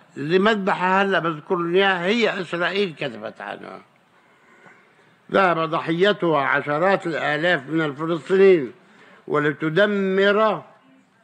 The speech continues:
أكثر من خمسمائة وثلاثين قرية فلسطينية. خمسمائة وثلاثين قرية كانت موجودة في ثمانية وأربعين،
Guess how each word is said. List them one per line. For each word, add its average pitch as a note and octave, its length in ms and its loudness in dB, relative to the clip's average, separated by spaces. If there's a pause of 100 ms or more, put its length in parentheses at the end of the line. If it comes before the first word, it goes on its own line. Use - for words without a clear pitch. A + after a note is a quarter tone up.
(1040)
أكثر E3 540 -2
من E3 160 2
خمسمائة E3 920 0
وثلاثين D#3+ 880 2
قرية F#3+ 680 0
فلسطينية. B2 880 -8 (1400)
خمسمائة C3 540 -4
وثلاثين A#2+ 680 0 (100)
قرية C3+ 300 0
كانت C3+ 500 -2
موجودة C3 480 -2
في A#2+ 60 -12
ثمانية D3+ 280 0
وأربعين، C#3+ 520 2